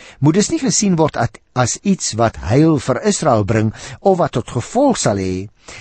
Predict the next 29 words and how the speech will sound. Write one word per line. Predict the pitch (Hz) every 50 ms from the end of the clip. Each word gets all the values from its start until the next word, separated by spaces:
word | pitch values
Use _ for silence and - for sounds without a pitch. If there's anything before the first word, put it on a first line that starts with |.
| - 113 -
dat | - 107 143 135 135 127
dit | 143 120 - 139
met | 131 - -
sekere | - 311 180 - 170 156
mense | 131 120 113 117 - - 123 -
goed | 240 254 -
sal | - 139 107 - -
gaan | 85 76 73 71 - _ - - - - -
of | 214 233 220 180 165 208 - - - - - _ _ - -
dat | - 139 135 135 -
God | - - - 185 175 - - -
haat | 82 104 120 143 165 180 - - - _ _ _ - 160
en | 156 151 143 127
wil | 135 147 160 220
oordeel | 220 262 285 262 247 170 107 82 71
nie. | 65 - _ _ _ _ _ _ _ _ _ -
Nee, | 104 107 120 117 98 82 67 - - _ _ _ _ _ - - - - - - 127
hierdie | 143 226 285 330 339 381
oordeelsaankondiging | 349 170 170 185 160 156 147 135 - - - 139 139 139 - 113 107 101 95 - - 104 104 85 - -
het | 135 139 - - - -
ten | - 147 131 120 104
doel | 123 190 233 151 92 76 - _ _ _ _ _ - - - - _
om | - 156 151 131 120
mense | 127 143 180 233 254 - - -
tot | - 180 147
die | 127 117 104
besef | 95 101 - - - - 277 311 294 - - -
te | 131
bring | 92 98 85 78 73 69